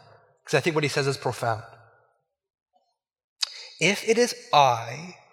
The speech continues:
who says where God will be, I will always find there a God who corresponds to me,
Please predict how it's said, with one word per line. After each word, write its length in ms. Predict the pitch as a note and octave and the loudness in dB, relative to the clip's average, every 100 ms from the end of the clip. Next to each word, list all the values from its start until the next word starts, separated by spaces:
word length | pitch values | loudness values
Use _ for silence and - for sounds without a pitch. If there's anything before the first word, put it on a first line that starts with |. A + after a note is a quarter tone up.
| - _ | -20 _
who 120 | D#3+ | -6
says 440 | C#3+ - D#3 E3+ | -4 2 2 2
where 160 | D#3+ E3 | 0 -2
God 280 | C#3+ C#3 C3+ | 2 2 2
will 120 | A#2+ | -4
be, 300 | A2+ A#2 A2+ - _ _ _ _ _ _ _ _ _ _ - - | -8 -10 -12 -18 _ _ _ _ _ _ _ _ _ _ -14 -6
I 100 | C#3+ | 0
will 160 | C#3+ D3+ | 4 6
always 480 | C#3 C#3 E3 F#3+ - | 8 6 6 0 -2
find 340 | C#3 C#3 C3 | 0 0 0
there 400 | A#2 A#2+ C#3+ D3+ - - - - | -4 -4 -6 -6 -16 -20 -20 -6
a 80 | C#3 | -2
God 580 | C#3+ B2 A#2 A#2+ C#3+ - - _ _ _ | 2 2 0 -4 -6 -12 -20 _ _ _
who 120 | - | -8
corresponds 880 | C3 - C3 A#2+ - - A#2+ D#3 F3+ | -4 0 0 0 -4 -2 2 2 -2
to 100 | - | -8
me, 300 | F#3 F#3+ G3+ | -6 -6 -8